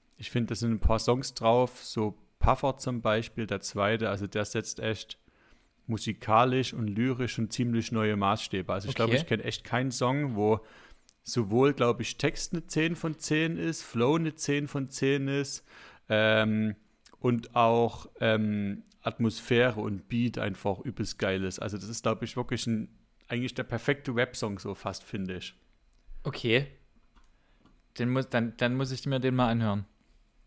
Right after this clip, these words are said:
Speaker 2: Bin ich sehr gespannt.
Speaker 1: Also f-, find ich extremst geil und ich find's auch wirklich lyrisch sind die Sachen brutal. Ich hab ja, glaub ich, in der letzten Folge schon mal kurz von dem Doppelsong Pille und Beipackzettel erzählt,
Speaker 2: Ja.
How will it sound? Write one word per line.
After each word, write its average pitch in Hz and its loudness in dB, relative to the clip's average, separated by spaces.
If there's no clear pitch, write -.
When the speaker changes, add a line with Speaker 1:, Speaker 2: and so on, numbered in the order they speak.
Speaker 2:
Bin 113 -2
ich 113 -4
sehr 120 2
gespannt. 110 0
Speaker 1:
Also 110 -2
f-, - -14
find 135 -2
ich - -4
extremst - 0
geil 139 2
und 123 -4
ich - -6
find's 127 0
auch 117 0
wirklich 117 -6
lyrisch 131 2
sind 120 -4
die 117 -4
Sachen 110 -2
brutal. 104 0
Ich - -8
hab 123 -2
ja, 127 4
glaub 120 0
ich, 117 -6
in 127 -4
der 117 0
letzten 123 -2
Folge 123 -2
schon 117 -2
mal 113 2
kurz - 0
von 113 -2
dem 113 -2
Doppelsong 123 0
Pille 135 2
und 104 -6
Beipackzettel 139 -2
erzählt, 120 -2
Speaker 2:
Ja. 117 4